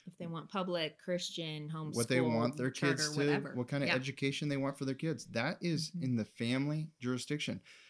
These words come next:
Speaker 2: Uh, super important. Health, welfare, spirituality, family jurisdiction.
Speaker 1: Yeah.
Speaker 2: And if, if, um, the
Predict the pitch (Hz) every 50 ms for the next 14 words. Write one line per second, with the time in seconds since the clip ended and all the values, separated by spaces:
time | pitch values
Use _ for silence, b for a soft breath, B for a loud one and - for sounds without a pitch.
0 | B B B 107 110 110 104 104 - - - - 135 127 127 143 131 123 - 123
1 | 120 131 135 - - - - 131 123 135 175 - - - - _ _ _ _ _
2 | - 107 110 110 110 120 - - 135 135 143 160 160 - _ - - - - 110
3 | 110 104 - 104 104 107 113 120 127 143 151 156 156 - _ _ _ _ _ _
4 | _ _ _ _ _ _ _ _ _ _ _ _ _ - 131 151 202 214 160 110
5 | 107 101 95 - - 90 85 - - - - _ _ _ _ 185 180 185 202 196
6 | 156 - - _ _ _ _ _ _ - 127 131 131 127 120 - - - - 127
7 | 123 117 110 - - - - _ - 117 117 113 110 107 104 104 104 104 - _
8 | - 113 113 110 107 101 95 -